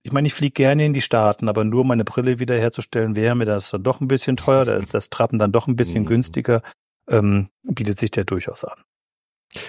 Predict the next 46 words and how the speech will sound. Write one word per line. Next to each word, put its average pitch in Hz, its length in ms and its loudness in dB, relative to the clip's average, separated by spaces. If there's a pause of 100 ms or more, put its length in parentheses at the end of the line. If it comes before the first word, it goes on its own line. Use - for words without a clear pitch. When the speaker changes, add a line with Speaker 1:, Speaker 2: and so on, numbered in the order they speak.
(240)
Speaker 2:
Ja, 90 260 0 (300)
du - 100 0
hast 107 120 2
den 127 100 4
Apple 110 240 0
Configurator 123 680 0
er-, 120 220 2
erwähnt, 117 340 0
der 117 120 2
da 110 160 2
im 107 100 -4
Zusammenspiel 110 560 -4
natürlich 110 420 -4
essentiell 107 540 -2
ist 107 300 -2
und, 92 260 -4 (380)
ähm, 95 280 0
ich - 160 -8
weiß 95 200 2
auch, - 220 -2
äh, 117 180 -4
da 104 160 4
haben 120 120 2
wir 120 100 6
natürlich 107 420 2
auch 104 160 2
im, 98 280 -2
im 92 120 -6
nächsten 101 340 0
Heft 101 280 -2
in 98 100 -4
der 92 240 2
Mac 92 220 -2
and 92 120 -6
I 90 140 -4
drei 101 320 2
vierundzwanzig 117 560 0
kommt 110 180 0
auch 101 120 0
ein 107 80 -2
Artikel, 127 360 0
wo 104 80 4
du 98 140 -4
das 101 180 -2
auch, - 280 0 (100)
äh, 107 160 0